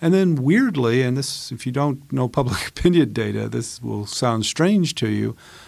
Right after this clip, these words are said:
about a third of the people who say they are conservative to surveys,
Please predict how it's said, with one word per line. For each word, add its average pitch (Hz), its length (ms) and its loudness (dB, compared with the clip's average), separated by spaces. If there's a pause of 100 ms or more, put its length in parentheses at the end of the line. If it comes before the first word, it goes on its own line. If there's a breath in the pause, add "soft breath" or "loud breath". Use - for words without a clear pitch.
(100)
about 190 220 2
a 190 60 4
third 180 300 4
of 165 60 2
the 147 80 0
people 120 500 0
who 117 440 0
say 131 360 2
they 123 180 2
are 117 140 0
conservative 110 880 -4 (120)
to 107 200 -6
surveys, 113 840 -4